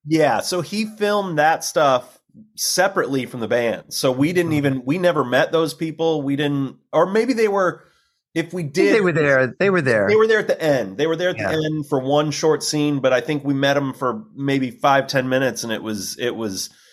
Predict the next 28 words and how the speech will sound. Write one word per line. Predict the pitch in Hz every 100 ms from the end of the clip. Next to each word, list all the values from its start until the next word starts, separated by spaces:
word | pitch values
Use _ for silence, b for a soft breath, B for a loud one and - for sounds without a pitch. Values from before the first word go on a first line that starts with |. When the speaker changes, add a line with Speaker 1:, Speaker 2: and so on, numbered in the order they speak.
| b b
Speaker 1:
it | 147
was | 143
a | 156
quick | - 175 160
video | 131 156 156
shoot. | 156 113 95
We | 104
did | 135
it | 139 117
in | 127
a | 110
single | - - 139 127
day, | 107 113 127 127
and | 107
he | 107 160
did | 151 151 139
some | 139 110
stuff | - 135 120
separately, | - - 143 143 147 - 92 85 80 b b b b
um, | 104 107 98 95 92 87 87 85 87 -
you | 120
know, |
Speaker 2:
Yeah. | 120 87
Speaker 1:
before | 87 127 139 131
that. | 101 78 71 -
And | 107 101
so, | - 113
Speaker 2:
Yeah. | - 98